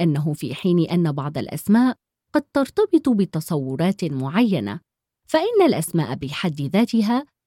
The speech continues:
لا تؤثر بشكل كبير على النتائج الحياتية للأطفال.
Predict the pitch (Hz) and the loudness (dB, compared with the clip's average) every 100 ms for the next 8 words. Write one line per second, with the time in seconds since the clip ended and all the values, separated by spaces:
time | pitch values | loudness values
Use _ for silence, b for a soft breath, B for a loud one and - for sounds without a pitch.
0 | - 440 - 240 156 170 208 214 247 175 | 0 2 4 2 2 -2 0 2 2 0
1 | - 139 - 202 226 240 247 302 392 285 | -2 -6 -2 2 2 2 4 6 6 6
2 | 233 170 151 127 113 131 233 185 208 214 | 2 0 -4 -4 -8 -2 0 2 2 0
3 | 208 285 330 311 - 285 262 277 285 247 | 0 0 0 0 0 -4 -2 -2 -2 -4
4 | 165 - 85 - 190 | -6 -10 -8 -8 -10